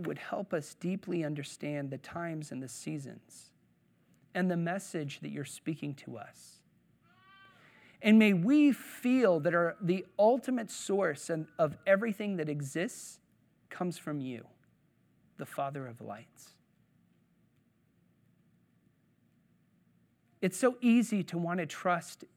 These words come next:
in the things around us, in what is tangible, what is seen. But that yet the ultimate source is f-, from that which is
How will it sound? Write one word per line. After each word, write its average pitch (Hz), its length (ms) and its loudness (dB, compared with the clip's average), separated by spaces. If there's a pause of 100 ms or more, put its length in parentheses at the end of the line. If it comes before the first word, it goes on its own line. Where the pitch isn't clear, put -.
(120)
in 175 140 0
the 165 100 0
things 180 320 -4
around 139 400 -4
us, - 460 -16 (420)
in 175 160 2
what 185 140 2
is - 140 -6
tangible, 156 540 -4
what 135 140 -6
is 139 120 -6
seen. 131 460 -8 (1500)
But 180 140 2
that 208 200 -4
yet 196 260 2
the 190 220 -4
ultimate 202 560 0
source - 720 -8 (380)
is 147 140 -8
f-, - 180 -18 (220)
from 147 320 -6
that 143 200 -6
which 156 200 -14
is 131 160 -10